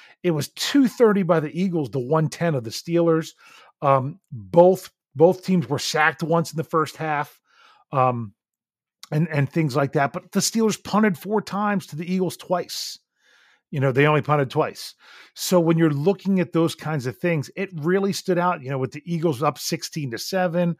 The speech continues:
up big time in the yardage. Then you look at the time of possession. Believe it or not, the Steelers had a bigger time of possession in the first half, s-,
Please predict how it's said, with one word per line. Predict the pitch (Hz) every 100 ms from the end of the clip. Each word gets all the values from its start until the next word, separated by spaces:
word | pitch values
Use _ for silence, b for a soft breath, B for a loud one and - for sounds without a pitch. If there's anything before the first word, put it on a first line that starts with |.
| b b _ 170
up | 135 -
big | 135 143
time | - 131 127 117 113
in | 127
the | 117
yardage. | 120 170 180 170 170 - B B B -
Then | 170 202
you | 202
look | 185 175
at |
the | 151
time | 139 151 151
of | 131
possession. | 143 127 208 - 110 101 b b b -
Believe | 165 170 240 226
it | 214
or | 202
not, | 196 233 233
the | 170
Steelers | - 165 208 185 -
had | - 165 165
a | 151 101 90
bigger | - 175 170
time | 156 139 165
of | 147 -
possession | 139 139 175 156
in | 127
the | 110
first | 113 101 -
half, | 113 156 - B B B
s-, | - -